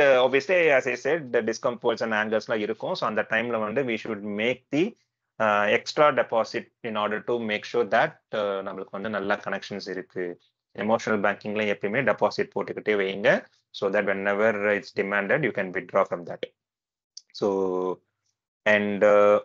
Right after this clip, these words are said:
avoid ne-, ne-, you know, needless discussion-ஏ தேவையில்லை. When the rule is set, that is done and dusted. So அதை தாண்டி வந்து திரும்பி திரும்பி நம்ம வந்து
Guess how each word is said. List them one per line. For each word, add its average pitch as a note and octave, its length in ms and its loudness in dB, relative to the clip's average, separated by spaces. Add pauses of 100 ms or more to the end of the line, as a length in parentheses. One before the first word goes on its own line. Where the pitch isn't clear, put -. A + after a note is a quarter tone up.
(100)
avoid D3+ 260 4 (100)
ne-, B2 200 -8 (160)
ne-, A#2 220 -8
you G#2 100 -8
know, A2+ 100 -6 (140)
needless D3 440 2
discussion-ஏ B2 480 -4
தேவையில்லை. G2+ 480 -2 (100)
When G2 200 -6
the G#2 140 -4
rule D#3 240 2
is D#3 80 -4 (100)
set, A#2 160 0 (720)
that G2+ 180 0
is G#2+ 60 -8 (140)
done A2+ 200 2
and C3 200 -2
dusted. - 300 -4 (360)
So C3+ 160 0
அதை G#2+ 220 4
தாண்டி C3 360 2
வந்து D3 180 2
திரும்பி D3 300 -4
திரும்பி C#3+ 300 0
நம்ம A#2+ 220 -4
வந்து A2+ 320 -2